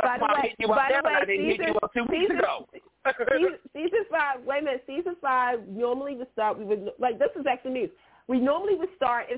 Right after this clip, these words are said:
Speaker 1: February, but obviously because of the strike and everything, um, we are delaying our season to midsummer, August of twenty twenty-four. And if you saw the promo, I'm just gonna say, hope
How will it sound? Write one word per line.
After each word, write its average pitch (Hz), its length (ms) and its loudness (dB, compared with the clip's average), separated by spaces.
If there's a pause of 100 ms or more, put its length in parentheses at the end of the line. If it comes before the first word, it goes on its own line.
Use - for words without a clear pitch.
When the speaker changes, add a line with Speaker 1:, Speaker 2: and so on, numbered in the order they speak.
Speaker 1:
February, 170 680 0
but 196 180 0
obviously 214 480 -2
because 196 400 0
of 190 140 -2
the 185 120 -4
strike 175 300 2
and 180 100 2
everything, 165 640 2 (340)
um, 175 420 4
we 190 220 2
are 185 140 0
delaying 180 680 -2
our 170 180 -2 (100)
season 170 460 -6 (140)
to 165 400 4 (260)
midsummer, 208 1200 -2 (260)
August 208 480 2
of 202 140 -10
twenty 185 260 -2
twenty-four. 170 760 2 (240)
And 170 100 -4
if 170 80 -8
you 170 160 -8
saw 262 220 2
the 359 160 -8
promo, 277 720 -2 (960)
I'm 208 220 -4
just 254 140 -16
gonna 254 180 2 (120)
say, 247 480 0 (160)
hope 233 400 -2